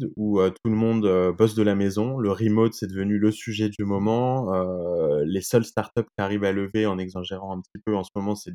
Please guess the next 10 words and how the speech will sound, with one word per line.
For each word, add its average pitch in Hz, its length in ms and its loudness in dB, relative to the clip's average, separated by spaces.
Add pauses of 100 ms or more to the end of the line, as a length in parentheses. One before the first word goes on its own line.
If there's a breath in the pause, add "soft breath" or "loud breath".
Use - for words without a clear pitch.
des 90 140 -4
boîtes 101 220 0 (120)
qui 90 140 -18
développent 110 300 4
des 101 140 -2
outils 98 140 -14 (140)
pour 98 100 -4
le 92 60 -2
remote. 101 380 -4 (760)
Euh, 98 640 2